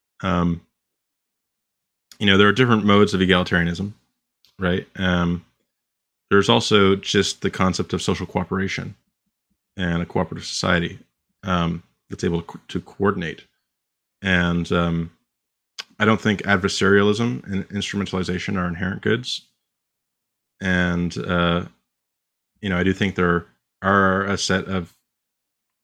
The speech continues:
of risks that are only mediated and only mitigated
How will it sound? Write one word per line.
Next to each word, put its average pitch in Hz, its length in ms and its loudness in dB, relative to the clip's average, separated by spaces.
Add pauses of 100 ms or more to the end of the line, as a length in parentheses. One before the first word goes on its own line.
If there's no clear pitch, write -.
(160)
of 92 240 -6 (640)
risks - 600 -2
that 95 240 0 (160)
are 92 420 0 (760)
only 113 340 6
mediated 95 580 4
and 95 120 -2
only 98 160 2
mitigated 87 500 0